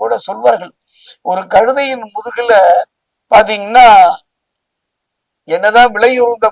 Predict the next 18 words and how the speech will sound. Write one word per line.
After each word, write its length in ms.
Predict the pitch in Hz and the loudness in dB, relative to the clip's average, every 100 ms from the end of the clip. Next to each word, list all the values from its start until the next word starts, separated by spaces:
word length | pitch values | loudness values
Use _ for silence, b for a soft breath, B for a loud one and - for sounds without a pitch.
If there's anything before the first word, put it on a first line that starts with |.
| - | -4
பொருட்கள் 340 | 214 247 240 208 | -6 -2 -4 -4
இருந்தாலும் 380 | 190 175 175 196 | -2 -2 -2 -2
கூட 100 | 220 208 | 2 2
அது 80 | 175 - | 0 -2
உணராத 340 | 202 214 202 185 - | 2 4 2 -2 -20
நிலைதான். 440 | 165 160 - - - _ _ _ | -16 -14 -8 -8 -8 _ _ _
என்ன 260 | 175 240 277 262 220 | -8 -4 -2 -2 -2
இருந்தாலும் 460 | 240 240 233 220 196 | -2 2 2 2 -8
எத்தனை 260 | - 269 262 220 | -2 0 2 2
யோக 140 | 233 240 | 2 2
பலன் 180 | 226 208 | 0 -4
நீங்கள் 220 | 196 190 180 | -10 -10 -10
பெற்றிருந்தாலும் 600 | 175 180 170 165 160 - | -10 -8 -6 -6 -8 -18
கூட 120 | 185 - _ _ _ _ _ _ _ | -18 -20 _ _ _ _ _ _ _
முழுமையான 400 | 170 202 233 240 247 185 | -10 -4 2 4 4 4
பலனை 240 | 190 220 226 | 2 2 -2
பெற 100 | 185 175 | -6 -8
முடியாது. 260 | 170 165 | -8 -12